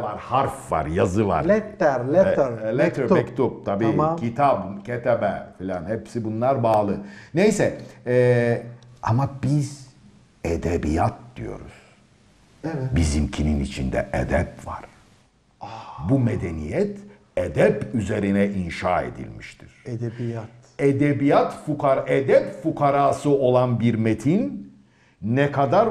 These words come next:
Speaker 1: ustalıkla yazılmış olursa olsun edebiyat kategorisinde değerlendirilmez.
Speaker 2: Oo, üstad.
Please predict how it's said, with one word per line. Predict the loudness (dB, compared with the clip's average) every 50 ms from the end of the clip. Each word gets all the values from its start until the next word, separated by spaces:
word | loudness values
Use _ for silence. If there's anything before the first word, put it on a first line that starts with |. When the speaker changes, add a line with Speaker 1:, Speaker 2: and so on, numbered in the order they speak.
| 0
Speaker 1:
ustalıkla | -2 -2 -4 -2 0 2 2 2 0 2 2 2
yazılmış | 4 4 2 2 2 2 0 0 -2
olursa | -2 -2 0 0 -2 -4 -2 -2
olsun | -2 0 0 -2 -4 -2 0 0 0 0 0 -4 -6 -6 -2
edebiyat | -2 0 2 2 2 2 2 0 -2 -2 0 2 2 2 2 0 -4 -6
kategorisinde | -6 -6 -4 -4 -4 -4 -4 -4 -4 -6 -8 -8 -10 -8 -6 -4 -4 -4 -4
değerlendirilmez. | -4 -4 -2 -2 -2 -2 -4 -4 -4 -4 -4 -6 -4 -4 -4 -2 -2 -4 -4 -6 -4 -2 0 0 0 -2 -8 -14 -16 -12
Speaker 2:
Oo, | -8 -6 -4 -4 -4 -4 -4 -6 -6 -8 -10 -12
üstad. | -16 -16 -12 -10 -10 -10